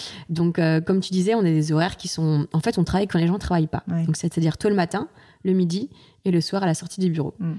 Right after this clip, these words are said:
Speaker 1: Et donc, c'est-à-dire, on va dire de, euh, neuf heures à midi, bah, entre guillemets, c'est pas qu'on a rien, parce que des fois, c'est, on peut av-, avoir des gens qui travaillent pas non plus.
Speaker 2: Ouais.
Speaker 1: Et l'après-midi, c'est creux aussi. Mais le soir, on peut finir à vingt-deux heures. Ça m'est déjà arrivé de faire des coachings de vingt-deux à vingt-trois heures.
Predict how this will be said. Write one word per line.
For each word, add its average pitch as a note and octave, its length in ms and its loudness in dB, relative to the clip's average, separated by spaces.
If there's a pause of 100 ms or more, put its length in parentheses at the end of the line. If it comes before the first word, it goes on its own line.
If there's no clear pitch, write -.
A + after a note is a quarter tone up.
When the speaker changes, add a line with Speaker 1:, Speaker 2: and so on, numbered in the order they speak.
(240)
Speaker 1:
Et D#3+ 160 2
donc, D#3+ 160 2
c'est-à-dire, E3+ 460 -2
on G#3 60 0
va D#3+ 120 0
dire F3 220 0
de, D3+ 240 0
euh, C#3+ 260 -2
neuf D#3+ 280 0
heures F3+ 160 0
à D#3+ 60 2
midi, D#3+ 320 -2
bah, D3 460 -4
entre - 240 -4
guillemets, E3+ 300 2
c'est - 120 -10
pas D#3+ 100 0
qu'on E3+ 160 -4
a E3+ 40 2
rien, B3+ 220 2
parce F3 160 -2
que - 80 -4
des D#3+ 140 2
fois, F#3+ 320 -2
c'est, - 200 -14
on E3 80 0
peut D#3+ 100 -2
av-, D#3+ 160 -2 (280)
avoir D#3+ 220 2
des D#3 100 4
gens E3+ 100 2
qui E3+ 120 -6
travaillent D3 260 -2
pas E3+ 160 -4
non D3+ 120 4
plus. A#3 140 0
Speaker 2:
Ouais. E3 140 0 (380)
Speaker 1:
Et F#3 80 2
l'après-midi, D#3+ 520 2
c'est E3 140 -4
creux - 180 -2
aussi. F3 320 -2
Mais E3 140 0
le D3+ 80 2
soir, G#3 240 -4
on F#3 40 0
peut D#3 100 -6
finir E3 300 -2
à D#3+ 40 0
vingt-deux D#3+ 320 0
heures. F3+ 240 -2
Ça F3 140 -4
m'est D#3 80 2
déjà D#3 160 -2
arrivé D#3+ 120 2
de F3+ 60 -4
faire D#3+ 140 -2
des D#3 80 0
coachings F#3+ 320 -2
de E3 60 2
vingt-deux D#3 260 0
à E3 60 0
vingt-trois D#3 340 -4
heures. - 140 -6